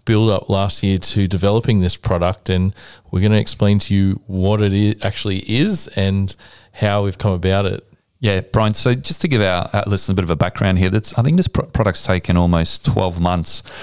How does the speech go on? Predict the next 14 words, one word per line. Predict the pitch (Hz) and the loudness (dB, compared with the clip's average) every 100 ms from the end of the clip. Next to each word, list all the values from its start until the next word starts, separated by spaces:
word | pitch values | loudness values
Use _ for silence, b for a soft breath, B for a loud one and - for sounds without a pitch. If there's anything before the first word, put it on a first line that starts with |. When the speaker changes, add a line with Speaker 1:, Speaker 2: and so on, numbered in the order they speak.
| B B | B B
Speaker 2:
to | - | -2
develop, | 95 87 95 85 | 0 2 0 0
and | 92 | 0
I'll, | 90 92 101 | 2 0 -2
I'll | 110 | -4
just | 113 135 | -2 -2
go | - | -2
back | 107 90 _ | 0 -2 _
into, | - 92 - - | 0 0 0 0
into | 90 92 92 | 0 0 -2
the | |
background. | 85 92 - 98 | -2 -4 0 0
So | - 107 | 2 0
we | 107 117 | 2 0